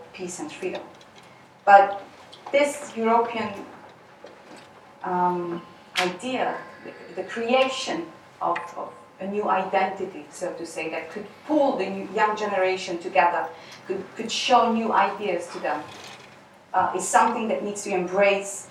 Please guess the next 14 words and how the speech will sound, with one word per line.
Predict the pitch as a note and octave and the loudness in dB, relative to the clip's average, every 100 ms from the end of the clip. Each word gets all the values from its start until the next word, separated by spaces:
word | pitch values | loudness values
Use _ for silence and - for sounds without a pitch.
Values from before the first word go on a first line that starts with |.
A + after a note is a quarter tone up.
| - | 2
residual | F#3+ F#3+ - F#3 D#3+ - - - | 4 4 2 -4 -4 -6 -12 -4
peripheral | G#3+ G#3 G3 - - - | 0 0 0 -6 -8 -12
interests | E3+ E3+ F3+ - | -12 -14 -16 -18
and | D#3 D#3+ - | -18 -18 -12
identities | E3+ E3 D#3+ D#3+ D3+ D#3 D3+ | -10 -8 -10 -12 -16 -16 -16
as | - | -10
well. | - - - - - | -8 -8 -12 -20 -20
It | - | -10
needs | G3+ - | -8 -8
to | F3+ | -8
be | F3+ | -6
heterogeneous. | - F3+ F#3 D#3+ E3+ D#3+ D3+ - - - - - - - - - - | -6 -8 -8 -8 -8 -8 -10 -14 -20 -20 -20 -20 -20 -20 -20 -16 -4
And, | F#3 F3+ F#3+ F#3 - - - - - | 0 2 0 -4 -8 -18 -20 -16 0
um, | G3 F#3 F3+ - | 4 6 4 0